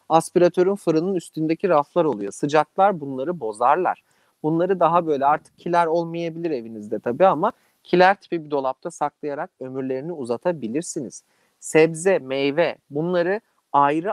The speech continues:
ayrı yerlerde saklamaya özen gösterin. Ee, almış olduğunuz proteinler varsa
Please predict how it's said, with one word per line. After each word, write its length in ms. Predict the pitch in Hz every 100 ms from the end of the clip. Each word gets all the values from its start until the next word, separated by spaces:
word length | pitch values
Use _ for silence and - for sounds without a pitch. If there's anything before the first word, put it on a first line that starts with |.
| -
ayrı 320 | 160 151 139
yerlerde 680 | 127 123 113 113 110 107
saklamaya 640 | 110 113 - 117 113 131 190
özen 460 | - 117 120 143 180
gösterin. 520 | 156 - - - - _ _ _ _ _
Ee, 400 | 151 143 135 135
almış 400 | 131 143 185 196
olduğunuz 440 | 190 170 175 185 -
proteinler 680 | - 160 - 170 175 170 175
varsa 560 | 165 160 190 - 156